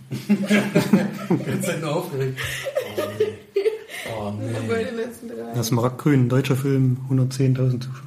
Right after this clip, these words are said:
Speaker 3: Zuschauer immerhin. Ist ja, glaub ich, der Abschluss von dieser Filmreihe. Oder?
Speaker 1: Ich glaub,
Speaker 3: Dritte
Speaker 1: das
Speaker 3: Teil.
Speaker 1: ist, ich glaub, das ist eine Quattro, aber ich weiß es nicht.
Speaker 2: Gute Überleitung.
Speaker 1: Ich kenn mich nämlich nicht so aus bei dem grün, rot,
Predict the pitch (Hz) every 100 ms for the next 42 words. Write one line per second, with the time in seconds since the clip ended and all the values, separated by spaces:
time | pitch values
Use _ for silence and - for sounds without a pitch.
0 | - - 131 131 127 127 127 127 - -
1 | - - - 127 127 - 127 131 - 127
2 | 127 123 123 127 131 131 127 127 127 -
3 | - - - - _ - 135 131 143 135
4 | - - - - - - 104 98 - 139
5 | 139 135 139 143 - 113 - 110 104 -
6 | 113 107 - - - - - _ - 117
7 | 120 - 107 107 104 104 95 107 104 101
8 | 101 101 - - - - - - - -
9 | - - 466 311 226 208 202 196 226 294
10 | - - 117 110 101 101 101 101 98 -
11 | _ - 110 107 113 - - 98 95 -
12 | - _ _ _ _ - - 101 - -
13 | 110 107 104 - 104 104